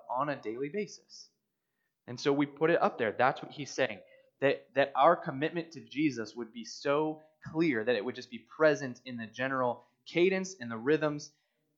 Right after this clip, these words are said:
and even in our homes.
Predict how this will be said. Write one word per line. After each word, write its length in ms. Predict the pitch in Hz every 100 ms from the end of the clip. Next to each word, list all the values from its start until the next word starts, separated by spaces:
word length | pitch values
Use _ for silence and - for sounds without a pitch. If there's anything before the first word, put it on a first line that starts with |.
| _ _ -
and 120 | 123
even 360 | 117 139 143 139
in 320 | 131 123 110 101 _ _ _ -
our 100 | 107
homes. 600 | - 113 98 101 -